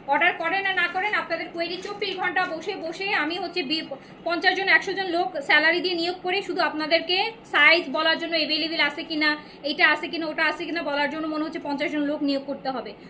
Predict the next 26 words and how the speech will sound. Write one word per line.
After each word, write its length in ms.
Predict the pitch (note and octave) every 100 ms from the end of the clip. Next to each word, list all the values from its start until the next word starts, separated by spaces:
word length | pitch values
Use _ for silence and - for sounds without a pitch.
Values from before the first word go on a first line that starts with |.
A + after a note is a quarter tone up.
| - -
So 60 | F4
আমার 280 | E4 E4+
আসলে 280 | F4 F4+ F#4
discount 580 | A#3+ E4 - F4 F4+ F#4
and 140 | D#4+ D#4+
হাই 200 | D4+ E4
রেঞ্জের 380 | E4+ F4 F4 C4+
dress 260 | D4+ E4 -
কম 200 | D4+ D#4
রেঞ্জে 240 | D#4+ D#4
সেল 220 | E4 E4 E4
করার 300 | E4 E4 E4
যেই 200 | D#4+ D4+
একটা 260 | - D4+
ইয়ে, 220 | D4 C4+
এটা 200 | D4+ D4+
আমি 140 | C#4+ D4+
একদম 200 | C#4 D#4 -
completely 640 | D4+ D4 E4 G4 E4 F#4 - - - - - - - - - - - -
মানে 200 | C#4 C#4+
আমি 280 | C#4+ D4+ D#4
এটা 220 | C#4 D4+
একদম 320 | D4 C4 D#4+ D4 - -
discard 380 | D4 - F4 F4 D#4+
করে 160 | D4
দিচ্ছি। 340 | A#3+ A#3 -